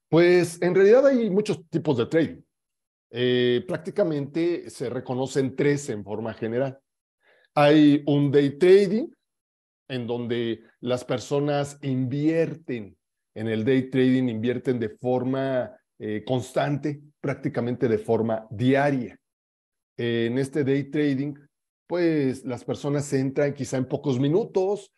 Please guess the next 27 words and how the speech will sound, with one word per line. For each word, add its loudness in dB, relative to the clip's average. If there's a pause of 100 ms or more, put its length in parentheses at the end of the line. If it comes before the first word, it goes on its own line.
(140)
quizá -4
en -4
algunas -6
horas, 0 (280)
pero 4
el 2
mismo -4
día -4
se -8
cierra -4
la -4
operación. -10 (920)
También 4
existe -2
en -2
forma 0
general -2 (460)
otro 0
tipo -2
de 2
trading 0
que -8
se -10
llama, -6 (520)
eh, -8 (480)
swing 0
trading. 0